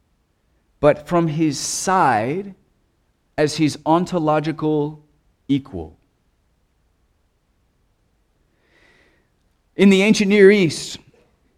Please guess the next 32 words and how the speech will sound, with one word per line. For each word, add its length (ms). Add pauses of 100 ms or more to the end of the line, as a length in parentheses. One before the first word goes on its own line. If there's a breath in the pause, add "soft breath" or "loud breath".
(160)
every 300
culture 440
had 180
its 160
own 180
creation 480
accounts, 720 (140)
and 260
the 60
Hebrews 760
would 200
have 180
been 140
familiar 640
with 160
the 80
creation 560
accounts 560
of 340
the 60
cultures 680 (360 loud breath)
around 400
them. 360 (300 loud breath)
And 80
it 60
was 160
not 200
uncommon 720
in 240
the 100
neighboring 840
accounts, 840